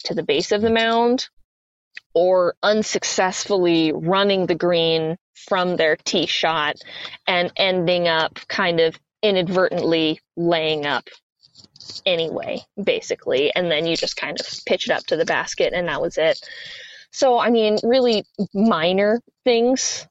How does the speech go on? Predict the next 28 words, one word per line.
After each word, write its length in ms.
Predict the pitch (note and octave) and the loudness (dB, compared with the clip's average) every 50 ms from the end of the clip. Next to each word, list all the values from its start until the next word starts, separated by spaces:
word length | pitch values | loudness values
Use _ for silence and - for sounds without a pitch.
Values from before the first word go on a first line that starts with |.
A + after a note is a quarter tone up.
| _ - | _ 0
you 160 | A3 A#3+ A#3+ | 2 2 4
know, 200 | A#3 A#3 A3+ A3+ | 4 4 2 4
other, 300 | - - G3+ G#3 G#3 - - | 4 2 2 2 2 2 2
otherwise 720 | F#3 G3 G3+ G#3 G3 F#3+ F#3+ E3+ E3+ E3+ E3+ E3+ F3 - - | 0 0 2 2 2 2 2 2 2 2 2 0 0 -2 -6
the 60 | F3 | -6
course 480 | - - - F3+ E3+ F3 F3+ - - - | -4 -2 0 2 2 2 0 -2 0 0
really 220 | F#3+ F3+ F3+ D#3+ | 2 2 2 0
played 300 | - - - G3+ G3 F#3 | -2 0 0 2 2 2
really 220 | F#3 F#3 F3+ F#3 F3+ | 2 2 2 2 2
well. 380 | F#3 F#3 F3+ F3+ F3+ F3 F3 - | 2 2 2 2 2 0 0 -2
I 60 | - | -4
thought 200 | - - F3+ E3+ | -4 -4 -2 -2
it 80 | E3 - | 0 0
was 160 | E3+ F3 - | -2 -2 -2
a 100 | - E3 | -2 -2
really 580 | E3+ F3+ G3+ G3+ F#3+ F#3 F3 D#3+ D3+ D3+ - - _ _ - | 0 0 0 2 2 2 0 0 0 -2 -4 -6 _ _ -12
nice 360 | F#3+ F#3 F3 F3+ E3+ - - | -8 -6 -6 -6 -6 -6 -8
venue. 580 | - F#3 - D#3 D#3+ F3 F3 F3+ F#3 G3 G3+ - | -8 -4 -2 -2 -2 -2 -2 -2 0 0 0 0
It 160 | - F#3+ - | 0 0 0
was, 280 | - F#3 F3 E3+ - E3+ | 2 0 0 0 0 -2
um, 420 | D#3+ D#3 D3 C#3+ C#3 C#3 D3+ - - _ - _ _ _ _ _ _ _ _ _ _ _ _ _ _ | -4 -4 -4 -6 -6 -6 -8 -10 -12 _ -20 _ _ _ _ _ _ _ _ _ _ _ _ _ _
it 120 | - A3 A#3 | 0 2 2
was 140 | A#3 A3+ A3+ | 2 2 2
honestly 380 | G3+ G3+ G#3 - - G3+ F#3+ | 0 0 0 0 2 2 2
a 60 | F3+ | 2
pretty 340 | - - G#3+ G3 G#3 F#3 E3+ - - - - - - - | 2 0 0 2 2 0 -2 -6 -10 -12 -10 -10 -8 -6
beautiful 640 | - - G#3 G#3 G#3+ G#3 - - G3+ F#3 F3 F3 - - | -2 0 0 2 0 0 0 0 2 2 4 2 2 0
oasis, 1040 | E3+ E3 D#3+ E3+ E3 E3 E3 - - - D#3+ D3 D#3 - - - - - - - - | 0 0 2 0 0 0 -2 -2 -2 -2 0 0 -2 -4 -6 -6 -4 -4 -6 -6 -8